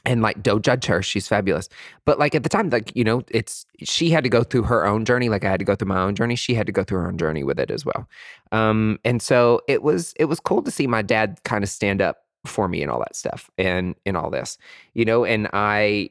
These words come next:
you know, the fact that I was financially dependent on my parents, I had to do what I had to do. Like, I couldn't get, f-,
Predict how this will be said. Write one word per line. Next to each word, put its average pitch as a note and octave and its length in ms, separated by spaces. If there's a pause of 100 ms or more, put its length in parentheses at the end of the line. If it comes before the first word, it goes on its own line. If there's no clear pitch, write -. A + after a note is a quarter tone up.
you A2+ 160
know, G2+ 260
the G2 160
fact G#2+ 340
that - 220
I G2+ 160
was G2+ 260
financially G#2+ 560
dependent B2+ 360
on G#2+ 120
my F2+ 60
parents, A2 320
I A#2 60
had B2 100
to A2 60
do B2+ 160
what C3+ 100
I A2+ 80
had A2 160
to G2 80
do. D3+ 180
Like, F#2+ 200
I F2 60
couldn't G2+ 320
get, - 200
f-, - 160